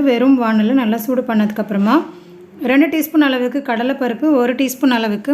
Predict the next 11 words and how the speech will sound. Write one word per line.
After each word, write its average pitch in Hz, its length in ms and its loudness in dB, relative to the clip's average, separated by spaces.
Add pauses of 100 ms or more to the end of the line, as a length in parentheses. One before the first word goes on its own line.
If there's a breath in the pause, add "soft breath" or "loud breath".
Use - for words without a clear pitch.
(120)
மல்லி, 226 360 0 (600 loud breath)
மூணு 285 220 6 (120)
வரமிளகா, 226 560 0 (800)
இது 247 80 -2 (100)
கூடவே 269 280 2 (100)
ஒரு 269 100 0 (120)
கால் 285 300 0
டீஸ்பூனுக்கும் 277 540 -2
கம்மியாக 247 320 0
வெந்தயம் 220 360 -2
சேர்த்துக்கலாம். 214 500 -4